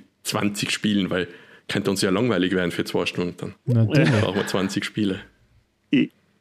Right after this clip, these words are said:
Speaker 3: ich kann mich auch noch erinnern, dass das, ähm, da waren ja Kopfhörer dabei beim
Speaker 1: Ja.
Speaker 3: Gameboy. Die
Speaker 1: Die waren
Speaker 3: kann
Speaker 1: ganz
Speaker 3: mich erinnern,
Speaker 1: schlecht.
Speaker 3: ja, das waren die Kopfhörer, die, glaub ich, am längsten in meinem Leben gehabt hab.
Speaker 2: Mit dem roten und dem blauen.
Speaker 3: Ja,
Speaker 1: Ja.
Speaker 3: die hab ich ewig gehabt. Ich glaub, ich hab die in der H T L noch gehabt, hey.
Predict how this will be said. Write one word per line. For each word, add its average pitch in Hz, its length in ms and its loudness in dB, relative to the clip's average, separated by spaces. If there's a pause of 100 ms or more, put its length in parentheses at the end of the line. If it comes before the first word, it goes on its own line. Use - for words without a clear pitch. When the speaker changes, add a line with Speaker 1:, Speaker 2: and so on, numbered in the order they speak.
(160)
Speaker 3:
ich 113 100 -2
kann 131 240 0
mich 143 80 4
auch 131 80 2
noch 135 80 2
erinnern, 123 340 4
dass 113 160 2
das, - 320 0
ähm, 104 500 0 (640)
da 104 100 2
waren 113 140 4
ja 113 60 2
Kopfhörer 120 440 2
dabei 107 480 2 (300)
beim 117 160 0
Speaker 1:
Ja. 107 60 0
Speaker 3:
Gameboy. 156 400 2 (340)
Die - 40 2
Speaker 1:
Die - 60 2
waren - 60 4
Speaker 3:
kann 127 120 2
Speaker 1:
ganz 123 120 6
Speaker 3:
mich 127 80 6
erinnern, 151 220 4
Speaker 1:
schlecht. 127 100 -6 (320)
Speaker 3:
ja, 151 240 4
das 123 160 0
waren 139 120 2
die 127 60 2
Kopfhörer, 151 440 2
die, 127 100 4
glaub 123 180 2
ich, 127 60 2
am 123 120 0
längsten 143 340 0
in 135 40 2
meinem 120 120 2
Leben 120 200 4
gehabt - 300 -4
hab. - 220 -4 (240)
Speaker 2:
Mit 131 120 -8
dem 135 100 8
roten 139 360 6
und 127 120 2
dem 123 120 2
blauen. 131 440 2 (140)
Speaker 3:
Ja, - 60 4
Speaker 1:
Ja. 220 360 4
Speaker 3:
die 143 240 -2
hab 113 60 6
ich - 120 2
ewig 147 300 6
gehabt. - 220 0
Ich 127 80 4
glaub, 131 140 2
ich 135 60 4
hab 135 120 0
die 143 80 4
in 120 60 2
der 113 120 0
H 117 80 -2
T - 120 0
L 165 220 2
noch 113 140 2
gehabt, - 320 -4
hey. - 100 -6